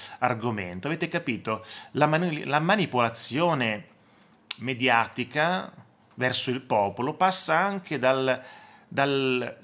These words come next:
trasformare le parole per non far capire esattamente. Quindi la parola Super Green Pass viene utilizzata per cercare di non far capire il più possibile quello che è,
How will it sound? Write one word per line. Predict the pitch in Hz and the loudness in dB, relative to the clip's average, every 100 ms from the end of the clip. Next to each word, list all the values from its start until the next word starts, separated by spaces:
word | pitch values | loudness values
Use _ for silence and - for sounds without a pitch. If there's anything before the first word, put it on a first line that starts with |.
| - | 0
trasformare | - - - 165 156 165 208 151 | 2 2 0 -2 2 4 4 4
le | 135 | 2
parole | 143 143 165 185 | 2 2 2 0
per | 180 131 | 0 -2
non | 123 120 | 0 -4
far | 117 123 117 | 0 0 0
capire | - 131 120 104 110 | -4 -4 -2 -2 -2
esattamente. | 104 107 - 117 107 90 - _ - - _ - - - _ | -2 -4 -4 -4 -4 -10 -18 _ -20 -20 _ -20 -20 -20 _
Quindi | 139 127 | -2 2
la | 131 | 2
parola | 156 175 185 | 4 4 4
Super | 123 - 185 117 | 2 -2 -2 -4
Green | 104 117 117 | -2 -4 -2
Pass | 101 85 82 - | -2 -2 -2 -6
viene | 107 135 | -4 -4
utilizzata | 107 92 131 147 170 196 - | -6 -6 -6 -4 -2 -2 -2
per | - 135 135 127 - - - - - | -4 -2 -2 -4 -12 -20 -20 -20 -16
cercare | - 180 175 - 202 196 | -2 0 0 0 2 2
di | 135 | -2
non | 139 135 135 | -2 -2 -2
far | - 170 - - | 2 2 0 -2
capire | 147 - 180 196 | -4 -2 -2 0
il | 160 | -2
più | 180 156 151 | -2 -4 0
possibile | 175 180 - 202 202 190 185 | 0 0 0 -2 -2 -4 -4
quello | - 131 117 117 120 120 | -2 0 0 0 -2 -4
che | - 139 80 | -4 -6 -6
è, | 87 | -14